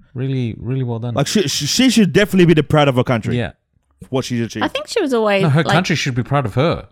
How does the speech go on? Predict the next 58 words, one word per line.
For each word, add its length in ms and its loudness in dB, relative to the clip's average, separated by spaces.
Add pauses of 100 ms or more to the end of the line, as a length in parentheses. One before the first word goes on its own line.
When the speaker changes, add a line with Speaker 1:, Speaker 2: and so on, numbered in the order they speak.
(140)
Speaker 3:
in 140 -2
two 180 -4
thousand 320 -2
seventeen. 680 -4
Speaker 2:
I, 80 2
I, 160 0
that's 40 2
what 120 4
I'm 60 2
saying. 240 0 (180)
She 200 0
should 160 0
be 60 2
the 100 0
pride 400 0
of 100 -2
Speaker 1:
Oh, 100 4
Speaker 2:
her 40 2
Speaker 1:
the 80 0
Speaker 2:
country. 180 -2
Speaker 1:
pride, 200 0
yeah. 300 -2
Speaker 3:
She 140 -4
Speaker 1:
Next 120 0
Speaker 3:
was 120 0
Speaker 1:
to 60 0
Manny. 320 0 (160)
Speaker 3:
awarded 560 0
Athlete 380 -4
of 120 -6
the 80 -4
Year 200 0
in 80 -2
the 60 -4
Philippine 360 -4
Sports 300 -6
Writers 260 -4
Association 560 -8
back 380 0
in 60 -2
Speaker 1:
Wow. 60 -4
Speaker 3:
two 60 -4
thousand 220 -4
seventeen. 640 -6
So, 460 -2 (240)
uh, 80 -16 (200)
I'm 200 -6
Speaker 1:
She 60 -12
was 140 -6
up 80 -6
Speaker 3:
sure 100 -2
Speaker 1:
and 100 -2
Speaker 3:
she's 200 -6
Speaker 1:
coming. 40 -8
Speaker 3:
gonna 140 -8
get, 260 -10
like, 360 -12
yeah, 220 -12